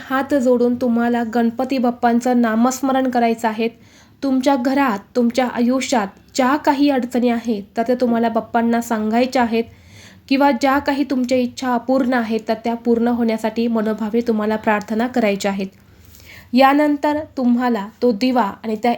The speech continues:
एकवीस दुर्वा उचलायच्या आहेत आणि तुमच्या मुख्य दरवाजाचा जो उंबरठा आहे तर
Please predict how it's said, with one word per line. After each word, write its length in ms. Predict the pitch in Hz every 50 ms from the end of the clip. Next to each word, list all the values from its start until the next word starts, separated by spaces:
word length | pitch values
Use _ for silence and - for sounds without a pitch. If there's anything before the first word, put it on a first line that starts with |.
| -
एकवीस 500 | 226 220 220 - - 226 262 285 277 - 294
दुर्वा 440 | 233 240 254 233 233 240 233 240 240 240
उचलायच्या 600 | - 233 196 - 240 226 240 254 247 247 277 254
आहेत 240 | 233 208 226 226 233 - - - - - - - - - - -
आणि 280 | 226 226 233 240 247 254 247 - -
तुमच्या 560 | 247 247 233 233 226 233 269 247 247 247 262 285 - _ - -
मुख्य 420 | 233 247 247 - - - 294 294
दरवाजाचा 640 | 240 269 254 240 226 226 220 240 233 240 226 196 196 - - 226
जो 260 | 202 254 254 247 240 240
उंबरठा 560 | - 240 233 226 220 226 254 269 262 262 294 262
आहे 240 | 240 226 226 214 196 - _ -
तर 100 | 214